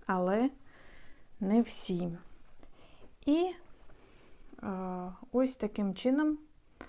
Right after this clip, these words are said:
поливалася вона в мене із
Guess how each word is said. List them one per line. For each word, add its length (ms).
поливалася 680
вона 280
в 60
мене 400
із 540